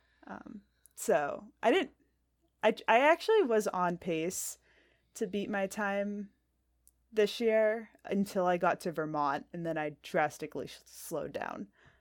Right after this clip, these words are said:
Um, so I was doing all right, but entering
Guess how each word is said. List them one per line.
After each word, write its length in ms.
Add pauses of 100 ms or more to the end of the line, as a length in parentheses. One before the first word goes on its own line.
(540)
Um, 400 (400)
so 200
I 260
was 320
doing 480 (380)
all 160
right, 340 (800)
but 580 (420)
entering 720